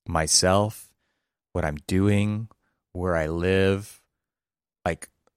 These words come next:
there's so many things like that. Um, and I just wonder how many other people are feeling like that, because it's, there's so much of our lives that has been turned upside down. It's like re-, reanalyzing, questioning things constantly.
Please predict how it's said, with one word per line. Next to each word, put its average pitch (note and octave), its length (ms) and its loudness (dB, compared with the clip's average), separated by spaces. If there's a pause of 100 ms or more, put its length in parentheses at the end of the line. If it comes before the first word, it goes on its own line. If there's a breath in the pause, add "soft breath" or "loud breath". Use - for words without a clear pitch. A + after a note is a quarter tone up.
there's G#2 160 4
so C#3+ 360 6
many B2+ 240 2
things B2 320 -2
like D#2 200 -4
that. - 260 -10 (220)
Um, F#2 320 0
and G2+ 120 2
I G#2+ 100 6
just C3 220 0
wonder G2+ 180 4
how F2+ 120 2
many F2+ 180 2
other E2+ 140 0
people F2 280 -4
are D#2 40 -8
feeling F#2 300 -4
like D#2+ 180 -10
that, - 200 -8 (140)
because F2+ 420 0
it's, - 340 -2 (220)
there's G#2 260 6
so A2+ 420 8
much G#2 400 2
of F2 140 0
our E2+ 180 6
lives E2+ 400 4
that E2 120 0
has D#2+ 100 -6
been E2 220 -4
turned E2 240 -4
upside D2+ 340 -2
down. E2+ 380 0
It's - 160 -4
like - 260 -2 (840 soft breath)
re-, F#2+ 480 2 (420)
reanalyzing, F2+ 1080 2 (160)
questioning E2+ 520 -2
things D#2+ 600 -4 (580)
constantly. - 720 -4